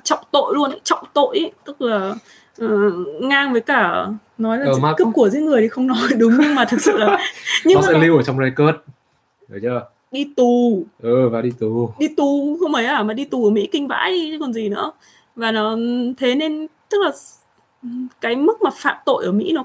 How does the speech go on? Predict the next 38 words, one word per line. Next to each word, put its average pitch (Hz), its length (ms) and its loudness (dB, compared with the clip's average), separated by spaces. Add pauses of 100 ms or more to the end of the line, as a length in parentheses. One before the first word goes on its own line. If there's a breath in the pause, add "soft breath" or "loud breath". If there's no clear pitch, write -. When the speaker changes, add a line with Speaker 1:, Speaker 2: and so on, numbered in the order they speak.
Speaker 1:
cực 339 120 4 (120)
kỳ 233 140 -2
là 214 100 0
nghiêm 240 200 -2
trọng, - 280 -2
hay 269 120 -2
là 226 100 2
cái 196 160 -4
việc 240 240 -4
quay 254 120 -4
cóp 311 220 4
không 311 160 -4
phải 220 120 -4
chỉ - 120 -6
đơn 226 180 0
giản 214 160 2
là 170 80 -4
bạn 180 160 -2
bị 208 160 -4
đuổi 208 220 4
khỏi 214 160 -4
program 233 400 2
đâu, 226 260 2 (280 loud breath)
mà 214 120 2
trong 262 260 -2
khi 254 60 -4
đó 208 220 2
ấy, 269 140 2
sau 254 180 -6
đấy 220 340 0
thì 196 120 -4
nó, 196 300 0 (240 loud breath)
nó 208 80 0
giống 214 200 2
như 269 80 -2
kiểu 220 300 -6
hồ 202 140 2
sơ 247 200 -4